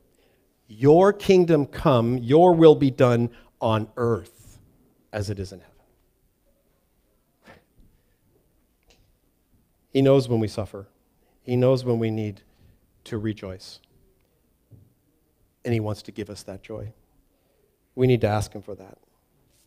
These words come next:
Friends, we too can experience this joy that Jesus in heaven experiences when, listen, when we find our joy in the same things that he does.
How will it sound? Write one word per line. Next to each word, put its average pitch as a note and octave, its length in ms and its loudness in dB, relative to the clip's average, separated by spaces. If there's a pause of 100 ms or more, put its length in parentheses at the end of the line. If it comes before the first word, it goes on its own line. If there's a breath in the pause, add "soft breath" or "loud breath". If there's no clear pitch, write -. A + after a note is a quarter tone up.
(560)
Friends, C3+ 320 0
we C#3 120 0
too C3+ 340 -2
can A#2+ 140 -4
experience A#2+ 460 -4
this - 220 -8
joy G#2+ 420 -2 (260)
that A2+ 140 -4
Jesus A2+ 420 -8
in G#2+ 100 -8
heaven A2 260 -8
experiences G#2+ 560 -12
when, A#2 160 -4
listen, A#2 340 -6 (320 soft breath)
when B2+ 220 -2
we C#3+ 100 2
find C#3 380 0
our C3+ 120 4
joy B2 380 0
in B2 120 -6
the A2+ 60 -4
same B2 560 -6 (220)
things A2 540 -6 (140)
that - 160 -10
he A2+ 120 -14
does. - 400 -20